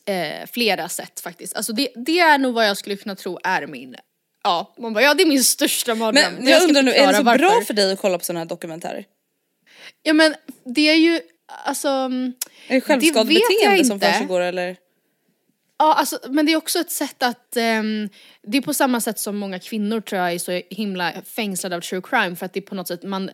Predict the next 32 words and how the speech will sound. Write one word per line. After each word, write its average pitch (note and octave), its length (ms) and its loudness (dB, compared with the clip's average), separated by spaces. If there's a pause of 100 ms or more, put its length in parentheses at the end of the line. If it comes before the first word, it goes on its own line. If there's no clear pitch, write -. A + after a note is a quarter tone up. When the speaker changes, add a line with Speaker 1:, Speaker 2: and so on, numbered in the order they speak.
(100)
Speaker 1:
lär A3 360 0
sig, F3 420 -6 (440)
man A3 260 -2
vet G#3 500 -4 (100)
vad F#3+ 280 -2
som F#3+ 180 -8
kan F#3+ 300 -8
hända, E3 360 -16
typ. - 220 -20
Att G3 80 -10
det - 80 0
är G#3 200 2
Speaker 2:
Ja. F#3 60 0
Speaker 1:
skönt G#3+ 280 0
på G3+ 60 -10
något F3 100 -6
vis E3 100 -8
att F3+ 120 -10
veta, F3+ 480 -4 (460)
det G3+ 100 -8
här G3+ 280 0
är F#3 100 0
riskerna F#3 400 -8
jag F3+ 60 -4
utsätter F3 280 -14
mig E3+ 100 -14
för - 260 -14 (200)
på E3+ 60 -14
något D#3+ 220 -16
konstigt - 400 -18
sätt. - 360 -14
Speaker 2:
Mm. G3 320 -10